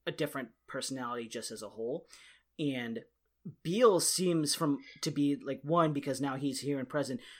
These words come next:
being the guy that everyone's like, "Oh, this is our franchise cornerstone guy," and almost replacing Wall in a lot of cases like that.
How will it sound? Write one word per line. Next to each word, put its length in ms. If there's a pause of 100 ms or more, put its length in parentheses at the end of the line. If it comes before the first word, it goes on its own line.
being 220
the 100
guy 320
that 120
everyone's 300
like, 120
"Oh, 160
this 180
is 80
our 80
franchise 460
cornerstone 560
guy," 240
and 100
almost 300
replacing 480
Wall 160
in 60
a 20
lot 160
of 80
cases 280
like 140
that. 180